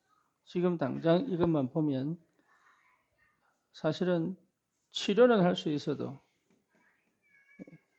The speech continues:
치유가 어렵죠. 우리는 치료하는 게 아니고 치유하는 거예요. 그래서 치유는, 예, 전인,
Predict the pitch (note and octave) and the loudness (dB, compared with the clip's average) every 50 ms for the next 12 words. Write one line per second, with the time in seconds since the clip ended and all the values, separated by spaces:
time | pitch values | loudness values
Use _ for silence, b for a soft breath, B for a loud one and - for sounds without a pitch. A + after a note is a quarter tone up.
0 | _ _ _ _ _ _ - - - F#3+ F3+ F3+ F3+ F3+ F#3 F3+ F3 - G#3+ - | _ _ _ _ _ _ -20 -10 -4 -2 -2 0 0 -2 -2 -4 -4 -4 -6 -8
1 | _ _ _ _ _ _ - E3+ D3+ C3+ A#2 - - - _ _ _ _ _ _ | _ _ _ _ _ _ -8 -6 -4 -4 -6 -8 -14 -20 _ _ _ _ _ _
2 | _ _ _ _ _ _ _ _ _ _ _ _ _ _ _ _ _ _ _ _ | _ _ _ _ _ _ _ _ _ _ _ _ _ _ _ _ _ _ _ _
3 | _ _ _ E3+ D#3+ E3+ G3 G3 F3+ D3+ - - - - - G3+ G3 A#3 B3 A3 | _ _ _ -2 0 2 2 2 0 0 -2 -6 -10 -8 -6 0 2 4 4 4
4 | G3 G3+ G3 F3 D#3 D#3+ C#3 C#3+ C#3+ C3 B2 B2 - - - - - - F3+ F3+ | 2 2 0 0 0 0 0 0 0 0 -2 -4 -8 -12 -12 -12 -8 -4 -2 0
5 | G3 G#3+ A3 A3+ A3 - _ _ _ - E3+ B2 A#2+ A#2+ - - - - D3 - | 0 -2 -2 -4 -10 -16 _ _ _ -12 -10 -8 -8 -10 -12 -16 -20 -20 -20 -20
6 | _ _ _ _ _ _ _ _ _ _ _ _ _ _ _ _ - D3+ D3 C#3+ | _ _ _ _ _ _ _ _ _ _ _ _ _ _ _ _ -6 -4 -2 -2
7 | C#3 - - - F#3+ F#3 F#3+ G3 F#3 E3 E3 E3 D3+ C3+ D#3 D3+ - _ _ _ | -2 -4 -6 -2 0 0 2 2 2 2 2 2 0 -2 -2 -6 -12 _ _ _
8 | _ _ _ _ _ _ _ _ _ _ _ _ _ D3+ C#3+ C3 C3 - - - | _ _ _ _ _ _ _ _ _ _ _ _ _ -6 -6 -6 -6 -8 -4 0
9 | D#3 D3+ D#3 F3 G3 G#3 G#3+ G#3 G#3+ A3 - | 2 4 4 4 4 4 2 0 0 -4 -6